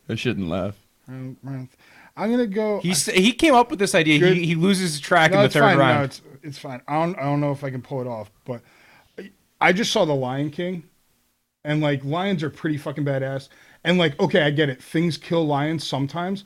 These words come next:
Speaker 2: but they are the king of the jungle, so I'm gonna go with the lions.
Speaker 1: But they don't live in the jungle.
Speaker 2: Huh?
Speaker 1: That's a myth, actually.
Speaker 3: See,
Speaker 2: That's
Speaker 3: Steve,
Speaker 2: true.
Speaker 3: you should have watched, uh, The Jungle Book instead, because, uh, I'm gonna go with the Bears.
Speaker 2: Damn.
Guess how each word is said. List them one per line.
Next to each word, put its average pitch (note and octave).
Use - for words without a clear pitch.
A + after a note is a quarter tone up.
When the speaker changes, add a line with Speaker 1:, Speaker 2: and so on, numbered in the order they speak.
Speaker 2:
but D#3+
they E3+
are D#3+
the D3+
king D3
of C3
the C3
jungle, A#2+
so -
I'm C#3+
gonna C#3+
go C3
with A#2+
the A#2+
lions. G2+
Speaker 1:
But A#2+
they C#3
don't D3+
live C3+
in A2+
the G2+
jungle. F#2+
Speaker 2:
Huh? F#3+
Speaker 1:
That's -
a A2+
myth, A#2+
actually. -
Speaker 3:
See, E3
Speaker 2:
That's -
Speaker 3:
Steve, E3+
Speaker 2:
true. D#3+
Speaker 3:
you D#3
should F3
have D#3+
watched, C#3+
uh, B2
The B2+
Jungle B2+
Book C#3
instead, B2+
because, A#2
uh, A#2
I'm E3
gonna A#3
go C#3
with D#3+
the G#3+
Bears. B2+
Speaker 2:
Damn. G#2